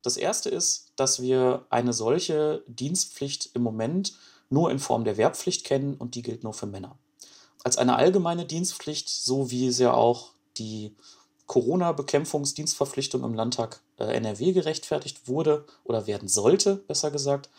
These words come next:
können wir es nicht ausgestalten, weil eine solche soziale Dienstleistungspflicht, die wäre zwar allgemein, aber die wäre nicht hergebracht. Deshalb müssten wir ohnehin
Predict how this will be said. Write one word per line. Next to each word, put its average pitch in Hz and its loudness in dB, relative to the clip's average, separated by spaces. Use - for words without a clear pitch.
können 151 4
wir 156 6
es 151 6
nicht 135 -2
ausgestalten, 123 2
weil 120 2
eine 113 0
solche 107 -2
soziale 117 -2
Dienstleistungspflicht, 123 -2
die 117 -2
wäre 113 4
zwar - 0
allgemein, 107 -2
aber 117 -2
die 110 -8
wäre 120 4
nicht 117 -2
hergebracht. - -2
Deshalb - 0
müssten 127 0
wir - -2
ohnehin 120 0